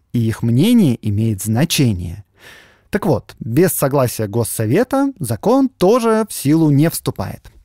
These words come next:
И, наконец, последняя стадия — это император. Если император против закона, то такой закон тоже не вступит в силу. Но, правда, есть обходные пути.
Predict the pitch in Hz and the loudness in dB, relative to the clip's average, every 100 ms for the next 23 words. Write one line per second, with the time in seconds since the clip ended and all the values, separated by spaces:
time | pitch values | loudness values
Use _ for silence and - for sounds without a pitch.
0 | _ _ - - - - - 285 202 214 | _ _ -20 -20 -20 -8 0 2 2 0
1 | 214 156 - 190 135 117 - 110 98 104 | 2 0 2 2 4 2 0 -4 -4 -2
2 | 160 - - 147 143 175 143 - - - | -2 -2 0 0 2 2 0 -4 -12 -20
3 | _ _ _ _ - 202 - 160 160 139 | _ _ _ _ 0 0 2 2 4 0
4 | 101 - - 131 131 123 131 127 170 - | -2 -8 -6 0 0 0 -2 -2 -2 2
5 | 262 285 294 - _ 254 302 - _ 127 | 2 2 0 -8 _ -4 -4 -6 _ -4
6 | 226 175 131 240 226 185 202 160 123 - | 0 0 0 2 2 2 2 2 0 -4
7 | 156 - - 123 107 104 - _ - - | -4 -4 -4 -4 -4 -6 -12 _ -20 -20
8 | _ _ _ - 120 120 151 247 302 _ | _ _ _ -4 0 2 2 0 -2 _
9 | - 104 107 135 170 247 269 117 120 143 | -8 -4 -2 -2 0 0 0 -2 0 -2
10 | - - - 107 113 117 127 - 127 - | -4 -6 -6 -2 0 0 0 -2 -6 -6
11 | 107 95 | -8 -8